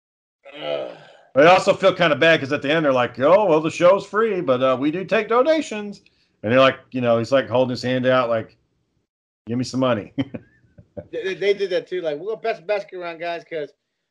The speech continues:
Speaker 2: Yeah.
Speaker 1: we don't get paid. We won't get paid much." <laughs>
Speaker 2: Right,
Speaker 1: We
Speaker 2: right.
Speaker 1: take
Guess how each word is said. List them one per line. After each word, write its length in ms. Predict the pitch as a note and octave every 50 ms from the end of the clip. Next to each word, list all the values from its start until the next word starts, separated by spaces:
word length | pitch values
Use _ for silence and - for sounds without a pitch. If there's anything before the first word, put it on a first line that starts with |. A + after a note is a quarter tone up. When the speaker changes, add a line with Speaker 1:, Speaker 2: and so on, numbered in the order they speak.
| _ _ -
Speaker 2:
Yeah. 140 | A#2+ B2 -
Speaker 1:
we 40 | A3
don't 100 | G3+ G3
get 100 | F3+ - _ _ -
paid. 340 | G3 F3+ E3+ E3 D3+ C#3 -
We 80 | C3+ D3+
won't 120 | D#3+ E3
get 120 | D#3+ D#3+ D#3
paid 200 | E3 E3 D#3 D3+
much." 400 | D3+ C#3+ - - _ _ _ _ _
<laughs> 60 | - - _ _ _ -
Speaker 2:
Right, 260 | B2 C3 B2 G#2+ - - _ _ _ _ _ _ -
Speaker 1:
We 80 | G2
Speaker 2:
right. 160 | G2+ F#2+ D#3 -
Speaker 1:
take 140 | - -